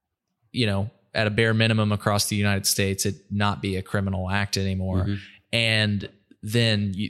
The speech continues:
Speaker 1: these types of experiments could continue so that they're closed. And, and it's,
Speaker 2: Mm-hmm.
Speaker 1: I kinda like it because it,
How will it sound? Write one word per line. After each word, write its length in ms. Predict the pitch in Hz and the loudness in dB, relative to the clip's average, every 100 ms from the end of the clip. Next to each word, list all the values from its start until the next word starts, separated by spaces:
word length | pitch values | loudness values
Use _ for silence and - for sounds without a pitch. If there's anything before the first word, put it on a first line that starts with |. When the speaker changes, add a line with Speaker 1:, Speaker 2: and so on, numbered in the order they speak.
| 101 | -6
Speaker 1:
these 520 | 110 110 107 - - | -2 0 2 2 0
types 320 | - 101 - | 0 0 -2
of 40 | |
experiments 640 | 98 - - 104 98 92 - | -4 -4 0 0 0 -2 -4
could 160 | - | -6
continue 680 | - - - 160 139 104 76 | -8 -4 0 2 2 0 -2
so 120 | - 101 | -4 -4
that 140 | 80 | -6
they're 140 | 85 | -6
closed. 760 | - - 147 147 120 101 - - | -6 -4 0 2 2 0 -4 -6
And, 140 | 98 101 | -6 -6
and 140 | 101 98 | -6 -6
it's, 240 | 95 - 143 | -2 0 2
Speaker 2:
Mm-hmm. 160 | 143 190 - | 0 -2 -8
Speaker 1:
I 80 | 117 | -6
kinda 240 | 127 226 208 | -2 0 0
like 200 | 143 - | 0 -2
it 60 | |
because 460 | 113 120 123 117 107 - | -4 -2 0 0 -4 -2
it, 120 | 117 | -2